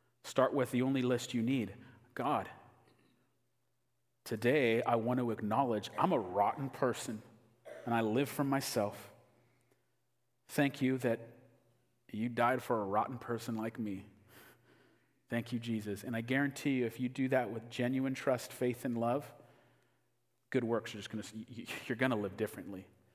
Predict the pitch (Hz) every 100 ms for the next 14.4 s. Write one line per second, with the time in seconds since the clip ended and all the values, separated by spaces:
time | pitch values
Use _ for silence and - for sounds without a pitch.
0 | _ _ _ _ _ _ _ _ _ _
1 | - 127 120 - 147 127 120 120 - -
2 | 110 107 107 - 127 117 117 117 113 98
3 | - 113 104 - 135 147 - 117 110 -
4 | 107 - 98 90 73 - _ _ _ -
5 | _ _ - 139 160 127 127 - 135 117
6 | 127 - 98 95 90 - 107 95 95 117
7 | 110 - 98 95 - 107 - 104 - -
8 | 123 120 120 104 123 117 113 113 110 127
9 | 113 107 - 113 113 110 107 110 - 107
10 | 104 95 - - - - - - 214 107
11 | - - - - 131 - 185 165 123 120
12 | 156 175 147 123 - - 151 - - -
13 | - - - _ _ _ - - - 139
14 | 127 160 - -